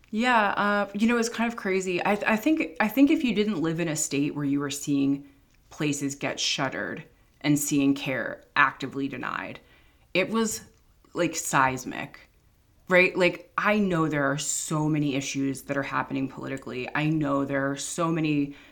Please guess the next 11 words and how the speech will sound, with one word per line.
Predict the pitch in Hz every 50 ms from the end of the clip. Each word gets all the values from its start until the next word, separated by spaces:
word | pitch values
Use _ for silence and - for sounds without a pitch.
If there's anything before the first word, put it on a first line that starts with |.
| - _
bad | - 147 135 139 139 135 -
things | 123 131 135 135
happening. | 131 - 127 - - 110 107 107 107 - - - - _ _ _
This | - 175 208 226 - -
feels | - 175 175 165 160 147
like | 156 143 135 135 139 - - - - -
the | 131 156 147 143 113 - - - - - -
only | - 180 180 180 170 160
time | 160 - - 156 143 139 135 131 127 127 - -
people | - - 160 - - 139
have | 156 147